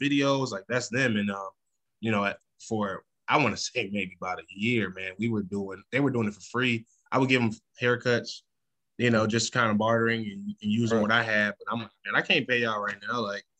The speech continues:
Speaker 2: Right.
Speaker 1: I wanna, I wanna be able to continue with you, and your work is amazing, but I
Speaker 2: Right.
Speaker 1: probably can't, whatever your rates are,
Speaker 2: Right.
Speaker 1: I don't think I can pay it right now." <laughs>
Speaker 2: Right.
Speaker 1: Like, I just don't.
Speaker 2: <laughs>
Speaker 1: Like, "Don't worry about it. Like, we, we,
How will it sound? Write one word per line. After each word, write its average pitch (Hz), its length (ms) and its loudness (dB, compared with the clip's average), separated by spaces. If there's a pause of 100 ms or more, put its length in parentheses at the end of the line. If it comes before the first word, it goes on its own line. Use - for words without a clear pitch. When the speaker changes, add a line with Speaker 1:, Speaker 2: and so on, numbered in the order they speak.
(120)
Speaker 2:
Right. 95 200 -8 (220)
Speaker 1:
I 104 60 -2
wanna, 123 400 4 (300)
I 107 60 -4
wanna 135 220 4
be 135 120 6
able 131 120 4
to 123 60 0
continue 151 460 2
with 160 180 -6
you, 170 160 0
and 107 100 2
your 117 120 0
work 127 280 -2
is 104 80 -6
amazing, 147 500 -2
but 92 120 -4
I 110 120 4
Speaker 2:
Right. 107 80 -4
Speaker 1:
probably 107 280 2
can't, 104 300 -4 (120)
whatever 123 240 -4
your 117 140 2
rates 131 280 2
are, 139 280 2 (280)
Speaker 2:
Right. 92 120 -2
Speaker 1:
I 127 120 6
don't 113 100 4
think 120 120 4
I 101 60 2
can 104 160 0
pay 110 140 4
it 87 80 0
right 80 80 -8 (100)
now." 110 60 -20 (180)
<laughs> - 0 -
Speaker 2:
Right. 208 360 2
Speaker 1:
Like, 117 180 -2
I 120 100 6
just 113 220 2
don't. 113 140 0 (220)
Speaker 2:
<laughs> - 260 -2
Speaker 1:
Like, 139 200 4
"Don't 180 180 4
worry 190 140 8
about 113 240 -2
it. - 120 -16
Like, 101 160 -8
we, 135 240 4
we, 131 260 2